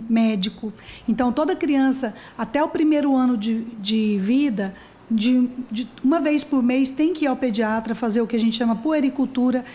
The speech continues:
que é um exame clínico normal, que não, é, requer nenhum sintoma. O paciente vai, a criança vai ser levada ao pediatra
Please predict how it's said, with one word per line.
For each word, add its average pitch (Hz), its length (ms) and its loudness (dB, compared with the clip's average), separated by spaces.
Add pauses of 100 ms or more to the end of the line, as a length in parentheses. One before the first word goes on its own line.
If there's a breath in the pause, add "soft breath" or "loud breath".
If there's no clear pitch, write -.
(160 loud breath)
que 254 100 -2
é - 20 4
um 247 60 4
exame 247 340 2
clínico 240 480 0
normal, 254 800 2 (320 loud breath)
que 262 140 2
não, 320 560 2
é, 240 340 0
requer 240 460 0
nenhum 254 200 4
sintoma. 262 420 0
O - 20 -8
paciente 233 400 -2
vai, 233 380 -2
a 233 60 -6
criança 247 380 0
vai 262 160 0
ser 294 160 0
levada 226 340 0
ao 226 60 0
pediatra 226 680 -2